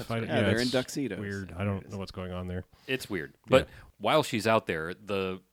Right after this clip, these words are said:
Speaker 2: The
Speaker 1: the
Speaker 2: Toughs,
Speaker 1: gang,
Speaker 2: yeah.
Speaker 1: the Toughs come in, um, Michael Moore and Tank and the rest of the guys, Bolo Young. Thunder. He's credited as Thunder here.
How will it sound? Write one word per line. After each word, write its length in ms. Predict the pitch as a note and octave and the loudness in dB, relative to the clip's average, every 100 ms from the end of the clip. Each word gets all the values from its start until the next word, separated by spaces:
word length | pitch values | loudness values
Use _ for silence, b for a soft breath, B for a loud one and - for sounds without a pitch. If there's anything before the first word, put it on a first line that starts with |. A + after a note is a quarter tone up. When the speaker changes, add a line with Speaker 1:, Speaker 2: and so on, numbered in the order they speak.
| _ _ _ _ G2 | _ _ _ _ -6
Speaker 2:
The 120 | G2 | 0
Speaker 1:
the 60 | A#2 | 2
Speaker 2:
Toughs, 120 | G#2 | 4
Speaker 1:
gang, 380 | B2+ C#3 G#2 A2 | 6 6 4 -2
Speaker 2:
yeah. 140 | E2+ | -4
Speaker 1:
the 80 | D2+ | -4
Toughs 320 | - C3 - | 0 0 0
come 220 | - G#2+ F2 | -4 -4 -4
in, 300 | D#2+ F#2+ A2 - | -6 -8 -14 -8
um, 440 | F#2 F2 E2+ E2+ - | -6 -4 -6 -10 -12
Michael 340 | F#2+ G2 G#2 | -4 -4 -4
Moore 420 | F#2+ F#2+ F#2 E2 | -6 -4 -4 -4
and 280 | F2 F2 E2+ | -8 -10 -10
Tank 380 | - F#2+ E2+ - | -6 -4 -6 -12
and 120 | F#2+ F2 | -14 -10
the 60 | |
rest 280 | E2+ F2 - | -8 -8 -8
of 60 | E2+ | -10
the 60 | |
guys, 260 | D#2+ D#2 D#2 | -8 -6 -8
Bolo 300 | - E2 E2 | -10 -8 -8
Young. 300 | D#2+ E2 D#2 _ _ - | -8 -10 -12 _ _ -4
Thunder. 320 | F#3+ F#3 D#2+ b b | -2 0 -4 b b
He's 120 | A#3+ | -6
credited 380 | - D#3+ A#2 F#2+ | 2 2 2 -4
as 160 | F2 - | -6 0
Thunder 300 | A3 E3+ G2 | 2 2 0
here. 280 | G2+ D#2 | -2 -12